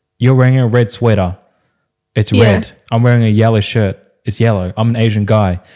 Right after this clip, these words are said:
Speaker 1: you're a white girl. Like, it's just, it's just so insignificant. Obviously, we can't reach that stage right now because there is a lot of discrimination and everything
Speaker 2: Yeah.
Speaker 1: still.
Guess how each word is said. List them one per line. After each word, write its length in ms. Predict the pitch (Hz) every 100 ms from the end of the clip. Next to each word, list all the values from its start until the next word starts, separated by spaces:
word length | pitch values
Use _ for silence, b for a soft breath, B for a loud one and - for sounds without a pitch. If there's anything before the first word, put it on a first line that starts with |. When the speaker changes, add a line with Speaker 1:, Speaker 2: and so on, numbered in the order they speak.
| B
Speaker 1:
you're 220 | - 117
a 60 | 117
white 260 | 110 107 -
girl. 320 | 110 101 95
Like, 140 | 110 120
it's 140 | 135
just, 160 | 156 -
it's 140 | 123
just 220 | 139 - -
so 180 | 127
insignificant. 880 | 131 131 123 117 113 104 107 104 95 - _ _ _ _ _ _ - b b b b b b b b b
Obviously, 280 | 175 202 185
we 80 | 139
can't 240 | 156 147
reach 160 | 131 -
that 140 | 123
stage 300 | - 117 104
right 160 | 110 107
now 220 | 101 117
because 340 | 151 - 101
there 180 | 90 95 -
is 220 | 104 104
a 60 | 101
lot 140 | 101
of 140 | 98 95
discrimination 1120 | 101 - - 110 101 95 92 95 - 110 110
and 200 | 123 110
everything 280 | 107 107 220
Speaker 2:
Yeah. 320 | 190 - -
Speaker 1:
still. 540 | 226 107 117 180 233